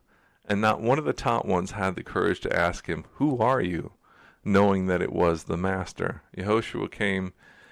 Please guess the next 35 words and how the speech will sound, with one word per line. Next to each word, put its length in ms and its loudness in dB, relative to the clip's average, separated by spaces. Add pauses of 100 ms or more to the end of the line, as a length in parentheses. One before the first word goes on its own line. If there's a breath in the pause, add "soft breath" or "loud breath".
(140 loud breath)
and 180 -4
took 220 0
the 100 -4
bread 400 2
and 140 -6
gave 260 0
it 140 -6
to 200 -4
them, 420 -8 (520 soft breath)
and 200 -2
the 60 0
same 440 0
with 160 -2
the 80 -4
fish. 600 -2 (440 soft breath)
This 240 0
was 160 -4
now 220 2
the 160 0
third 560 2 (160)
time 440 -4 (280 soft breath)
Yehoshua 420 0
was 180 -2
manifested 800 -4
to 140 -6
his 120 -8
taught 300 -4
ones 380 -8 (260 loud breath)
after 360 -2
he 180 -4
was 320 -4
raised 440 0
from 600 -2
the 80 -10
dead. 500 -4